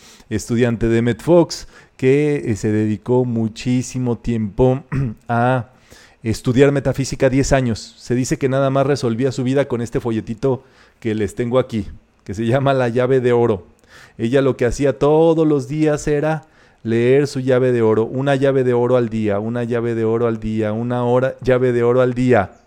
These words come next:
Todos los días estudiaba la misma enseñanza y con esa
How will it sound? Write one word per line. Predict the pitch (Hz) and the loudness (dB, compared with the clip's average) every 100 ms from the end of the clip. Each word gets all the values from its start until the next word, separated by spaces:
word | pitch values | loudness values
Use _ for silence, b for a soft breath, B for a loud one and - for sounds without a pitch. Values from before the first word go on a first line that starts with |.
| _ _ b b b b _ | _ _ b b b b _
Todos | 127 135 143 143 | 2 4 4 2
los | 120 | 0
días | 127 127 | 0 -4
estudiaba | 131 - 127 135 143 151 | -6 -6 -2 2 2 2
la | 139 123 | 0 -2
misma | 123 127 117 127 127 131 123 - _ _ | -4 -6 -6 -8 -6 -6 -8 -16 _ _
enseñanza | 117 110 101 113 117 127 120 107 87 - _ B B B | -4 -2 0 0 2 2 0 -4 -8 -10 _ B B B
y | 139 | 0
con | 170 180 | 2 4
esa | 160 - 160 160 | 2 0 0 0